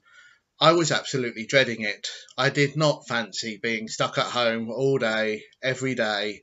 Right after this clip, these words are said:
even though I was still working. I was gonna miss my colleagues, miss Flitwick Singers rehearsals,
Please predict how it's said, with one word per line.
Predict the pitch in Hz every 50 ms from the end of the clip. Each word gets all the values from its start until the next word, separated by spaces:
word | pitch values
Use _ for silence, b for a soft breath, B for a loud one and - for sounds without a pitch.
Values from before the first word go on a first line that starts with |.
| B B B B B B B B B
even | 135 143 147 147 131 143 135
though | 127 117 117 113 117
I | 123
was | 120 -
still | - - 123 123 135 127
working. | 117 113 107 95 92 - - 110 101 101 98 - - - _ _ _ _ _ _ _ _ _ _ _ _ _ _ _ _
I | - 113
was | 113 -
gonna | 123 113 110
miss | 113 127 120 - -
my | 127 117
colleagues, | 113 - - 135 127 123 127 127 123 120 120 120 - - - - - - _ _ _ _ _ _ _ -
miss | 120 113 - -
Flitwick | - 135 120 - 135 131 -
Singers | - 139 131 127 127 127 120 123 - -
rehearsals, | 135 120 123 131 127 123 113 - - 131 127 127 127 127 - -